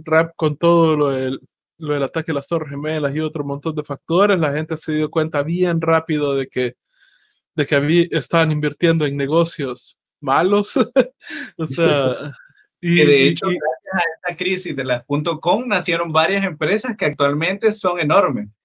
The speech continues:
Speaker 2: Creo que por ahí viene el caso de Amazon, si no estoy mal.
Speaker 1: No,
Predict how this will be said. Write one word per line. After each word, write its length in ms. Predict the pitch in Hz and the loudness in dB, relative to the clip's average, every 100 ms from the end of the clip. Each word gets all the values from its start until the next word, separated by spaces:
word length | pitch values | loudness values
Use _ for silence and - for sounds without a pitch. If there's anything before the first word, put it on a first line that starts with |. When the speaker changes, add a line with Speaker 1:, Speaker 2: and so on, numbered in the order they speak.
| _ | _
Speaker 2:
Creo 160 | - 156 | -2 0
que 80 | 185 | 2
por 140 | 170 | 4
ahí 120 | 151 | 4
viene 220 | 160 170 165 | 4 2 0
el 80 | |
caso 240 | 151 160 175 | 0 0 2
de 100 | 156 | 2
Amazon, 460 | 175 190 143 120 | 2 2 -2 -4
si 100 | 104 | -8
no 100 | 123 | -6
estoy 240 | 131 131 151 | -6 -4 -2
mal. 300 | 165 151 - _ _ _ _ _ | 0 -2 -4 _ _ _ _ _
Speaker 1:
No, 460 | 202 202 220 214 147 | 0 2 6 4 2